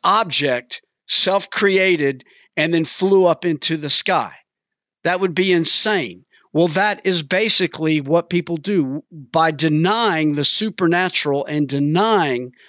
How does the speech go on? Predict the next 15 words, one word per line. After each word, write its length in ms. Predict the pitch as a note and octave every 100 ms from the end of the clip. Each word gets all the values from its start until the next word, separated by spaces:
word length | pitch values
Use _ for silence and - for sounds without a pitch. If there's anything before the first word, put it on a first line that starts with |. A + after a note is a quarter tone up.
| - _ -
what 220 | D#3+ F3
is 200 | D#3+ - -
obvious, 800 | E3+ G#3 E3+ B2 F#2 F2 - - _ _ _ _ _ _ _ _ _ _ -
they 180 | D#3+ D#3+
are 100 | E3
left 380 | F#3 G3+ -
with 360 | D#3 E3 E3 -
naturalistic 1080 | B2+ B2+ D#3+ F#3+ - G#3 F3+ E3+ D#3+ F3 D#3+ D#3
explanations 960 | D#3 - F#3 D#3 C#3+ C3+ - C3+ C3+
for 320 | - - C#3+
how 520 | B2+ - F3 E3+ B2+ C3
this 280 | C#3+ -
universe 500 | D3 D3 C3 B2+ B2+
got 220 | - B2 -
started 500 | - D#3+ C#3 G2+